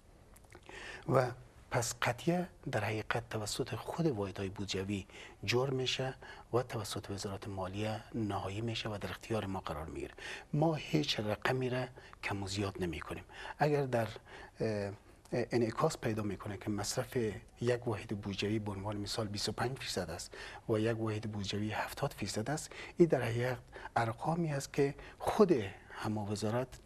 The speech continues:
این ارقام در، اه، حساب قطعی خودش انعکاس داده و در این قسمت ما هیچ گونه دخل و تصرف نداریم. <clears throat> و، اه، اه،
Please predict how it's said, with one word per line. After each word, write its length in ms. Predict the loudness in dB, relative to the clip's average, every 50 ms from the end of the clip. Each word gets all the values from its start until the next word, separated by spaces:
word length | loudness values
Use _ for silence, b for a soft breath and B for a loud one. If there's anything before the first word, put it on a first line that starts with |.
| -20 -20 -20 -20 -20 -20 -20 -20 -16 -10 -4
این 220 | 0 2 4 4
ارقام 380 | 4 2 2 2 2 2 2 2
در، 180 | 0 0 -2 -4 -6 B B B B B B B -2
اه، 80 | 0
حساب 580 | 0 0 0 0 -2 -2 0 0 0 2 0 0
قطعی 340 | -2 -2 -4 -2 -2 -4 -4
خودش 340 | -2 -4 -2 -2 -2 0
انعکاس 420 | 0 0 0 2 2 2 2 2 0
داده 260 | -4 -6 -6 -8 -10 -10 -12 -20 B B B B B B B B B B
و 280 | 4 6 6 6 4 0 -2 -4 -2 4 4
در 120 | 4 6 6
این 100 | 4 4 4
قسمت 320 | 2 0 4 4 2 2 4 2
ما 160 | 2 2 4
هیچ 220 | 2 0 0 0
گونه 220 | 0 0 2 2 2
دخل 300 | 2 0 0 0 -2 -4
و 40 |
تصرف 540 | -4 -2 -2 -2 0 0 0 0 -2 -2 -2
نداریم. 320 | -2 -2 -2 -4 -6 -8 -10 -16 -20 -20 -20 B B B B B B B B B 10
<clears throat> 1500 | 10 10 8 2 -14 -6 10 12 12 12 12 12 6 0 -10 -14 -16 -18 -18 -20 -20 -20 -20 -10 -4 -4 -2 2 6
و، 40 | 6
اه، 240 | 8 8 6 4 2 -2 -8 -18 -20 B B B B B B B B
اه، 640 | 0 2 2 4 2 2 2 2 2 2 0 0 -2